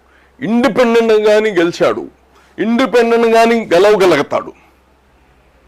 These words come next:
అటువంటి లీడర్ని కానీ ఈ యొక్క కూటమిని స్ట్రెంగ్త్ చేయడం కోసం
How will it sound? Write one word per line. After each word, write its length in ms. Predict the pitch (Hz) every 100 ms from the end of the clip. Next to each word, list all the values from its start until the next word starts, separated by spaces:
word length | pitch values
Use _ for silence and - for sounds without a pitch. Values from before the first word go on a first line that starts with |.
| _ _ _ _ _ -
అటువంటి 880 | 151 - 214 220 214 214 170 127 - -
లీడర్ని 580 | 131 143 180 202 175 156
కానీ 520 | 139 123 160 254 - _ _ _ _ _ _ _ -
ఈ 180 | 180 214
యొక్క 320 | 214 202 196
కూటమిని 840 | 139 _ 262 269 - 247 233 214 196
స్ట్రెంగ్త్ 600 | - 175 220 220 - 180
చేయడం 260 | 160 156
కోసం 600 | 143 135 120 170 185 127